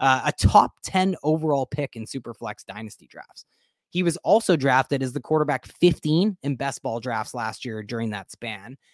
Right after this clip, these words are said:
And that's about where I have him ranked heading into his sophomore season. So not the type of bump we'd expect to see,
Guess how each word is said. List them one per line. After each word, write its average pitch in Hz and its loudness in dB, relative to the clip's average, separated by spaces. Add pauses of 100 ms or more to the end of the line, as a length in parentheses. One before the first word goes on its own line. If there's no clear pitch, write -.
(320)
And 180 4
that's 165 2
about 359 0
where 185 4
I 175 2
have 160 2
him 160 2
ranked 151 0
heading 160 -2
into 147 0
his 123 -4
sophomore 127 -2
season. 113 -10
So 123 -8
not 170 0
the 208 -2
type 180 0
of 120 -2
bump 139 -2
we'd 131 -8
expect - -10
to 110 -12
see, 156 -6